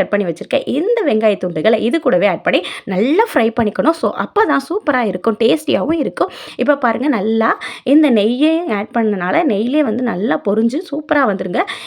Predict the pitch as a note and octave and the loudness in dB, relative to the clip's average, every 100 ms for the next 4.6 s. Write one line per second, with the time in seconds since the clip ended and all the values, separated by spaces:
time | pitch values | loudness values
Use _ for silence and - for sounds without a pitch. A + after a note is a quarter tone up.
0 | - D#4 E4+ C#4 D#4 B3 A3 C4 C4+ A#3+ | 0 4 4 4 4 2 2 2 0 0
1 | A#3 A3 F#3+ D4 - - - G3+ G3 A#3 | -2 -2 0 -2 -2 -14 -10 -4 0 0
2 | F4 G#3 G3+ D4+ E4 C4+ C4+ D#4+ D4 C4 | 0 0 0 0 2 0 0 0 2 0
3 | C4 A#3 F#3+ F#3 E4 F4 C#4 A#3+ B3 F4+ | 0 0 -2 -2 -2 0 -2 -2 -4 -6
4 | D#4 C4+ A#3 A3+ A3 | -4 0 0 2 2